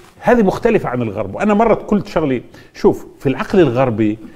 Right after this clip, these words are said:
لما حضرتك ما ترد علي، معناته أنا مش ضاغط عليك زيادة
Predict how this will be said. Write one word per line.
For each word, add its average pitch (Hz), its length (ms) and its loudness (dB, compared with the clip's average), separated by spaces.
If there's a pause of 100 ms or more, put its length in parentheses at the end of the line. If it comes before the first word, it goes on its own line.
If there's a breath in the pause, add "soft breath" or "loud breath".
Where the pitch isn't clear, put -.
(280 loud breath)
لما 123 220 2
حضرتك 208 580 -2
ما 151 140 -2
ترد 170 320 -2
علي، 135 380 -2 (280)
معناته 151 420 -6
أنا 135 100 -4
مش 110 180 -4
ضاغط 139 300 -2
عليك 127 240 -4
زيادة 85 360 -6